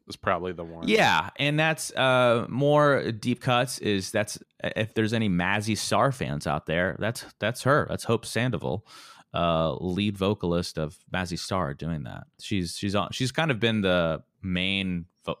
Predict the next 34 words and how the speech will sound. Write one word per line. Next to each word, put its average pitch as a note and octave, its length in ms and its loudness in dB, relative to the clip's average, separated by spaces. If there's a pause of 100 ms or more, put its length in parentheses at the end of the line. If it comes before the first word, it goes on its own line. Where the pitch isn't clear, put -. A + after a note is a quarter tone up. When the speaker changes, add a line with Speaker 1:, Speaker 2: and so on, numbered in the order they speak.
(100)
Speaker 2:
female G2 260 -2
vocalist D#2+ 480 -6
from E2+ 120 -10
that D#2 180 -6
era D2+ 240 -4
on. D#2+ 240 -4
But A2+ 120 -2
before B2+ 280 4
we F3 80 6
get D3 160 0
there, B2 120 2
we G#2+ 120 0
do A#2+ 100 0
need B2 80 0
to A#2+ 60 0
talk A2+ 180 -2
about, G2+ 240 0 (340)
uh, G#2+ 280 2
yeah, D#2+ 260 -2
this C#3 220 2
is F3 100 6
a F3 80 6
transition A#2 540 2
period. F#2 460 2 (400)
We're G2 100 -2
seeing C#3 520 0
three B2 360 0
D A2 260 -2
go F2 160 -4
solo C3+ 640 2
some B2+ 200 -6
more, B2 440 0 (380)
uh, F#2+ 380 0 (100)
and, F2+ 520 -2